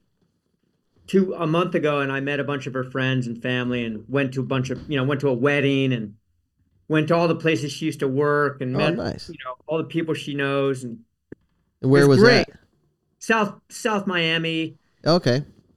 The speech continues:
Speaker 1: And Del Rey. South Miami and Del Rey.
Speaker 2: Yeah. I spent a very short, uh, like, one and a half years down in, uh, like, Fort Lauderdale, Deerfield Beach area, which is down that way.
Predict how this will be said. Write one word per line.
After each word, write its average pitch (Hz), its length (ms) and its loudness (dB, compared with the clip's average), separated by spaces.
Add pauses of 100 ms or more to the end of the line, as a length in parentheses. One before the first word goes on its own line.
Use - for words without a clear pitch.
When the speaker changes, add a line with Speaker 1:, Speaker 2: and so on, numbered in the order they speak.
(280)
Speaker 1:
And 160 300 0
Del 170 280 2
Rey. 135 480 -2
South 165 300 -8
Miami 156 380 -2
and 127 120 -4
Del 131 180 -4
Rey. 117 340 -8
Speaker 2:
Yeah. 113 340 0 (1200)
I 110 100 0
spent 135 360 4
a 113 160 4
very 123 280 6
short, 123 560 2
uh, 107 180 2
like, 104 160 0
one 113 400 2
and 107 100 2
a 104 60 4
half 107 340 0
years 107 380 4
down 104 380 4
in, 95 260 2
uh, 92 240 2
like, 90 160 0
Fort 107 260 0
Lauderdale, 98 580 2
Deerfield 95 600 0
Beach 92 280 0
area, 82 380 -2
which 85 160 -6
is 87 120 -2
down 85 260 0
that 73 180 -4
way. 80 300 -4